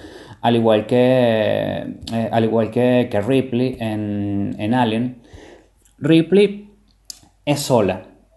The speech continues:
Ripley es sencillamente una mujer que tuvo que poner, eh, orden en una, em,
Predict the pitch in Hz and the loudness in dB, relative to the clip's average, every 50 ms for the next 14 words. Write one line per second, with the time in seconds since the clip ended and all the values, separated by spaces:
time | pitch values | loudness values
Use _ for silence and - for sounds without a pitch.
0 | _ _ _ - 117 123 147 165 160 139 - 156 175 180 165 - - 131 131 135 | _ _ _ -12 -4 0 2 2 2 2 0 0 0 0 0 2 2 2 2 2
1 | 131 - 147 143 143 143 143 139 139 143 143 143 143 143 151 151 - - - - | 0 0 -2 -2 -2 0 0 2 2 4 4 2 2 2 0 -2 -2 -4 -4 -2
2 | 127 131 139 143 147 131 127 123 113 - 135 131 143 143 139 139 143 156 131 - | 0 2 4 4 2 2 0 -2 -2 -2 -2 0 2 4 4 4 2 0 0 0
3 | - 120 120 117 123 123 127 - - 135 131 131 131 131 127 123 120 - 123 127 | 2 2 2 2 2 0 0 -2 -2 0 0 2 2 2 2 2 0 2 4 4
4 | 123 120 120 131 139 139 135 127 120 113 113 113 113 117 120 123 127 127 127 127 | 4 4 2 2 2 4 4 4 4 2 2 2 2 0 0 0 0 0 0 -2
5 | - - 123 120 117 113 113 110 110 110 110 | -2 -2 -2 0 2 2 0 0 0 0 0